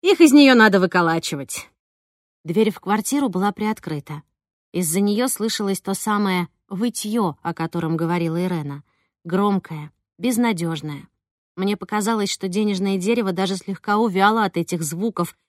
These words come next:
унылых, как вой привидения в шотландском замке. Они обе сидели на полу в прихожей. Роза Васильевна в позе, отдаленно напоминавшей йоговскую позу лотоса, то есть раскрыв колени.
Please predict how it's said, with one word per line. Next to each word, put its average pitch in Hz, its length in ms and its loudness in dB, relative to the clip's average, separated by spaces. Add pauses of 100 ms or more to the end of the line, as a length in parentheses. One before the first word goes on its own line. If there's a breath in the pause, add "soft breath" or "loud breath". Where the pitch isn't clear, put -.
(240)
унылых, 233 520 2
как - 220 -8
вой 208 180 2
привидения 196 680 -2
в - 60 -12
шотландском 165 600 -6
замке. 160 500 -6 (640)
Они 196 260 0
обе 254 320 0
сидели 202 400 -2
на 196 140 -2
полу 165 300 -4
в - 80 -14
прихожей. 143 680 -12 (680)
Роза 190 280 0
Васильевна 202 640 -2 (280 soft breath)
в - 140 -20
позе, 220 400 0
отдаленно 190 540 2
напоминавшей 190 840 -2
йоговскую 190 640 -2
позу 196 340 -2
лотоса, 180 480 -2 (220 soft breath)
то 202 100 -4
есть - 300 -2
раскрыв 196 460 -2
колени. 147 540 -6